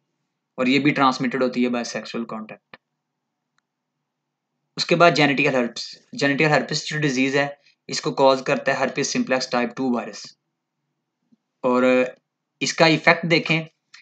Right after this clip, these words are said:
ये जो वायरस है, ये genital soreness कर देता है, जो रिप्रोडक्टिव पार्ट्स है फीमेल का,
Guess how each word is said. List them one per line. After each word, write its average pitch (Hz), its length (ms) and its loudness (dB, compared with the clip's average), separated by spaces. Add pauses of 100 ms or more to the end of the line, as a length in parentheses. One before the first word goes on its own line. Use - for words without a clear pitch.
(180)
ये 160 340 6
जो 156 140 2
वायरस 147 380 4
है, 143 280 0 (360)
ये 156 280 4
genital 143 420 2 (120)
soreness 135 360 2
कर 127 180 -2
देता 123 180 -2
है, 123 60 -2
जो 135 80 0
रिप्रोडक्टिव 147 640 0 (100)
पार्ट्स 135 360 4
है 135 80 2
फीमेल 131 380 -2
का, 123 220 -4